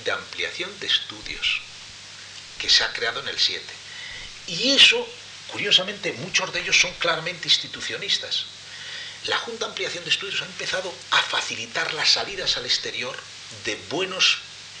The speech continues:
universitarios españoles, de buenos licenciados españoles, y el contacto con centros de investigación, con departamentos de élite en las universidades europeas, sobre todo entonces de Alemania,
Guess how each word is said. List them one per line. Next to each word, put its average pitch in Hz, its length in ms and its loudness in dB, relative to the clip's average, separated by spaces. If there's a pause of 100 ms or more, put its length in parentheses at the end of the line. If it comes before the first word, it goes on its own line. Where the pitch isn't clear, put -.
(140)
universitarios 120 800 0
españoles, - 600 -2
de 196 80 -2
buenos 185 320 -6
licenciados 135 460 -4
españoles, 131 480 -6 (540)
y 120 140 2
el 113 120 4
contacto - 720 -2
con 147 200 -4
centros 156 500 -4
de 127 60 -8
investigación, 117 840 -4
con 110 160 -6
departamentos 120 960 0 (340)
de 156 240 0
élite 110 500 -4
en 110 160 -4
las 101 200 2
universidades - 600 4
europeas, 92 520 -2
sobre 87 260 -2
todo 107 220 -8
entonces - 500 -4
de - 100 -2
Alemania, - 760 0